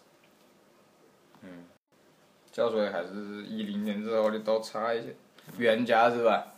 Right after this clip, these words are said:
Speaker 1: 原价。
Speaker 2: 可以买十双。
Speaker 1: 原价。
Speaker 2: 可以买十双吗？难道？
Speaker 1: 什么买十双？
Speaker 2: 你可以一口气买十双吗？
Speaker 1: 这个？
Speaker 2: 嗯。
Speaker 1: 没有，我，我当时买两双嘛。
Speaker 2: 他，就是他不限量是吧？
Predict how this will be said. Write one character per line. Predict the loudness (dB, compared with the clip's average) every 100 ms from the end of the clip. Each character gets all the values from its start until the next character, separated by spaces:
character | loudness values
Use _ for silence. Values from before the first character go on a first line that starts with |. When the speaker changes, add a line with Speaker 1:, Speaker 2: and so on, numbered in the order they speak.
| -20 _ _ _ _ _ -6
Speaker 1:
原 | -4 -4
价。 | -10 -6
Speaker 2:
可 | -4
以 |
买 | 0 0
十 | 0 -6 -8
双。 | -2 -2 -4 -8 -20 _ _ _ _ _ -20 -20 _ _ -20 -20 -20
Speaker 1:
原 | -12 -12 -10
价。 | -14 -16
Speaker 2:
可 | -4 0
以 |
买 | 2
十 | 0 -2 -4
双 | 2 4
吗？ | 4 0
难 | 0
道？ | -2 -4 -10 -20 _ _ -20 -20 -20 -20 -20 -20 _ -20 _ -20 _ -14
Speaker 1:
什 | -8
么 | -6
买 | -4 -4
十 | -6 -8
双？ | -6
Speaker 2:
你 | 0
可 | 2
以 | 2
一 | 0
口 | -2
气 | -2
买 | 0 0
十 | -2 -8 -8
双 | -4 -2
吗？ | -4 -8 -14 -20
Speaker 1:
这 | -8 -4
个？ | -4 -6 -8
Speaker 2:
嗯。 | -4 -2 -4 -2
Speaker 1:
没 | 0
有， | 0 -2 -10 _ -14
我， | -14 -10
我 | -4
当 | -2
时 | -2
买 | -2 0
两 | 0 -2
双 | -6 -10
嘛。 | -12 -18 _ 0
Speaker 2:
他， | 6 6 4 -10 _ _
就 | -4
是 | -2
他 | 6 6
不 | 4
限 | -6 -4 0
量 | 0 0 -2
是 |
吧？ | -4